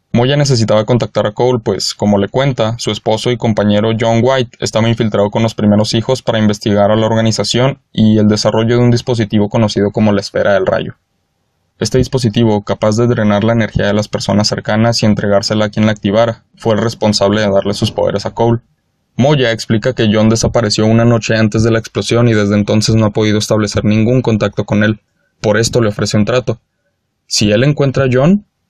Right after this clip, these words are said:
y a la Esfera del Rayo, ella lo sacará de la cuarentena y limpiará su nombre.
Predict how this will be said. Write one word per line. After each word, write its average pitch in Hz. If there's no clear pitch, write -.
y 101
a 98
la 98
Esfera 104
del 127
Rayo, 120
ella 113
lo 113
sacará 110
de 104
la 113
cuarentena 117
y 135
limpiará 110
su -
nombre. 101